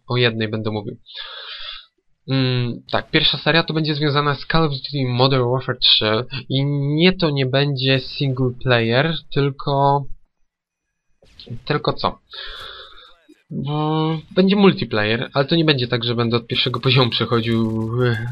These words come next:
Nie, czegoś takiego nie będzie. Tylko po prostu będę nagrywał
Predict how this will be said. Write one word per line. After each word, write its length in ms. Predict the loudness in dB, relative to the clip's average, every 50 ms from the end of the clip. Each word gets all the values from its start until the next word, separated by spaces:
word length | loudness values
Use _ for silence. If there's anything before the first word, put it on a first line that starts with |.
| -10 -12 _ _ 0
Nie, 220 | 0 2 2 2
czegoś 300 | 0 -4 -6 -6 -6 -6
takiego 260 | -8 -8 -6 -4 -2 0
nie 120 | 0 2
będzie. 420 | 4 2 2 2 0 -2 -4 -2 -4 -6 -10 -10 -12 -18 -20 _ _ _ _ _ _ _ -14 -14 -12 -10 -12 -12 -10 -10 -10 -10 -6 -2
Tylko 240 | 0 0 2 0 0
po 120 | -2 -2 -2
prostu 480 | 0 0 0 -2 -2 -2 -2 -2 -4 -6 -10 -14 -14 -14 -14 -14 -14 -16 -18 -20 -18 -10
będę 580 | -4 0 2 2 2 0 0 2 2 2 0 -2 -4 -6 -2
nagrywał 920 | 0 0 0 2 2 2 2 2 2 0 0 2 2 2 2 0 -4 -6